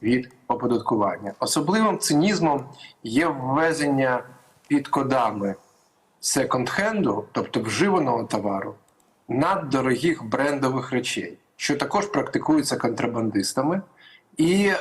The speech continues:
е, є проблемою для, е, нашого імпорту, для оподаткування імпорту. Тому, е, власне, е, і ми звернули увагу на цю проблему. Маємо вже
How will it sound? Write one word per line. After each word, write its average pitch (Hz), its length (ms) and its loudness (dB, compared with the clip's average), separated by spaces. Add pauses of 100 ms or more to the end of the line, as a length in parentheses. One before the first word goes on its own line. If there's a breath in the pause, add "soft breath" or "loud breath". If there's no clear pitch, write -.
е, 131 220 2
є 175 280 4
проблемою 135 800 0
для, 120 460 0 (420 loud breath)
е, 107 380 0
нашого 113 640 -2
імпорту, 151 500 0
для 123 260 2
оподаткування 120 800 -2 (440 loud breath)
імпорту. 107 540 -4 (360 loud breath)
Тому, 185 540 4
е, 160 80 2 (500)
власне, 143 800 0 (100)
е, 127 640 0
і 135 360 4 (300)
ми 139 80 0
звернули 123 540 -4
увагу 107 480 -4
на 104 60 -10
цю - 160 -6
проблему. - 600 -6 (400 loud breath)
Маємо 127 500 0
вже 117 440 0